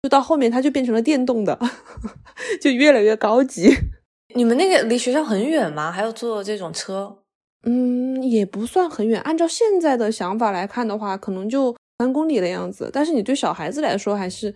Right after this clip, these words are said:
Speaker 1: 很难走的呀。
Speaker 2: 我的印象中，从家里去我的小学或者幼儿园的那个路都好远，但我以前都是纯走过去的，
Speaker 1: 哦。
Speaker 2: 从来没想过坐什么黄包车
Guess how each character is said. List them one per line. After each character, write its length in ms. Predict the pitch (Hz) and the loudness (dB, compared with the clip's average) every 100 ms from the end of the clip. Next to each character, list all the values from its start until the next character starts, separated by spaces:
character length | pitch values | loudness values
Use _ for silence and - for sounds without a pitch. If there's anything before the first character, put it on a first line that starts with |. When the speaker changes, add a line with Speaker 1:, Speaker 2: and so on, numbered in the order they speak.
| _ | _
Speaker 1:
很 160 | - 175 | -10 -6
难 180 | 175 | -4
走 180 | 226 220 | -2 0
的 120 | 175 | 0
呀。 220 | 170 160 - _ _ - | -4 -8 -16 _ _ -2
Speaker 2:
我 140 | 214 | 0
的 160 | 190 220 | 2 0
印 200 | 285 294 | 0 -2
象 180 | 262 220 | -2 -2
中， 160 | 220 - _ - | -2 -4 _ -18
从 280 | - 175 190 | -8 -6 -2
家 260 | 202 202 | 0 2
里 140 | 233 170 | 0 -6
去 300 | - 202 185 | -6 -6 -4
我 80 | 170 | -2
的 240 | 170 170 | -2 -2
小 240 | 170 165 | -2 -4
学 480 | 139 - 156 165 190 - _ | -4 -6 -4 -4 -6 -12 _
或 100 | 214 | -4
者 80 | 185 | 2
幼 160 | 196 | 4
儿 140 | 233 220 | 4 4
园 160 | 170 | 2
的 80 | 165 | 0
那 140 | 208 208 | -2 -2
个 100 | 180 | -2
路 240 | 180 185 - - - | -2 -4 -6 -18 2
都 160 | 247 262 | 4 4
好 420 | - 156 151 202 | 2 0 2 4
远， 300 | 240 180 151 | 4 2 2
但 120 | 240 | 0
我 100 | 226 | 0
以 140 | 220 185 | 0 -2
前 200 | 165 170 | -6 -4
都 120 | 202 | -4
是 160 | 208 226 | -4 -6
纯 360 | - 160 151 214 | -6 -6 -6 -2
走 260 | 190 156 | -2 -2
过 180 | - 185 | -2 -2
去 200 | 196 175 | -2 -4
的， 80 | 120 - _ _ _ | -8 -10 _ _ _
Speaker 1:
哦。 100 | - 202 | -10 -6
Speaker 2:
从 180 | 196 | -2
来 80 | 240 | 0
没 140 | 262 214 | 2 2
想 220 | 214 170 | 2 0
过 120 | 170 | -2
坐 160 | 170 214 | 0 -4
什 120 | 185 | -4
么 80 | 160 | -4
黄 280 | 156 143 | -6 -6
包 160 | 170 202 | 0 0
车 400 | 208 190 170 175 | 0 -2 -4 -6